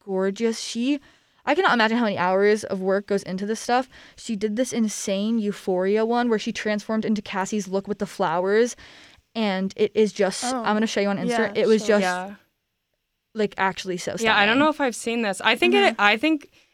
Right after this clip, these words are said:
Speaker 3: it is, like, super entertaining to watch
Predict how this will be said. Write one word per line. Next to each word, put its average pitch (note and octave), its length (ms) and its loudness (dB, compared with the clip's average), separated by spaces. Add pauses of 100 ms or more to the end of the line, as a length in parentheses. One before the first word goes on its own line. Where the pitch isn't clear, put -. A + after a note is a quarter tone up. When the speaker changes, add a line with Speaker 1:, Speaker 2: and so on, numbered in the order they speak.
(120)
Speaker 3:
it A3 140 -2
is, G3+ 200 2
like, G3+ 200 0
super G3+ 340 -4
entertaining F#3+ 640 -4
to G3+ 80 -4
watch F#3 540 -4